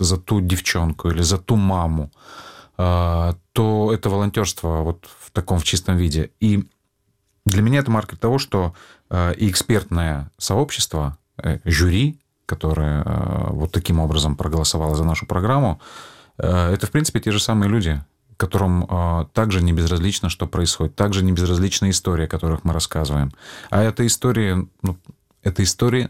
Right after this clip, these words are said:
настоящих людей. И в этом плане, конечно, для меня была и огромная сложность. Потому что ты, ну, там, большой кусок своей жизни, ну, не маленький, скажем так, кусок своей жизни, ты у-, учился,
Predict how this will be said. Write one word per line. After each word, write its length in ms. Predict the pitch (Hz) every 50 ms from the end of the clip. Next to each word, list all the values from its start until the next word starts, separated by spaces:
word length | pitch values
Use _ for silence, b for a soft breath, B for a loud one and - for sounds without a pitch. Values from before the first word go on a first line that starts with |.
| _ _
настоящих 960 | 95 87 90 - - - 98 87 85 85 87 87 87 - - 90 87 - - _ _ _ _ _
людей. 480 | _ 87 87 87 82 82 80 71 69 B B B B B B B
И 60 | 95
в 40 | 92
этом 220 | 107 104 117 104
плане, 260 | 90 113 123 131 127 117
конечно, 400 | - - 95 90 82 - 87 82
для 140 | 76 87
меня 320 | 85 85 87 92 98 107 107
была 360 | 101 82 73 87 87 92 92
и 60 | 90
огромная 380 | 87 85 87 90 90 87 85 87
сложность. 560 | 85 - 98 87 71 69 71 - - - - _ _ _ _ _ _
Потому 260 | - 92 - 92 98
что 160 | 92 - -
ты, 200 | 85 - 101 87 85 - _ _ - -
ну, 180 | - 117 104 85 - _ B B B B B B B B B B
там, 180 | - 82 73 69
большой 380 | 87 90 113 113 - - 139 120
кусок 340 | - - - - 113 90 -
своей 240 | - 107 101 98 95
жизни, 440 | 92 95 87 78 - 78 76 73 78 -
ну, 100 | 127 127
не 140 | 104 110
маленький, 340 | 110 104 95 85 73 71 -
скажем 300 | 85 - - 90 78 80
так, 120 | 76 85 -
кусок 300 | - 95 - 95 85 -
своей 180 | - 98 92
жизни, 360 | 87 85 90 85 80 82 82
ты 560 | 78 - - 90 85 85 87 87 85 85 85 -
у-, 140 | - 90 85 - _ _ _ _ _ _
учился, 720 | - 95 85 - - 104 85 85 - - - 85 78 73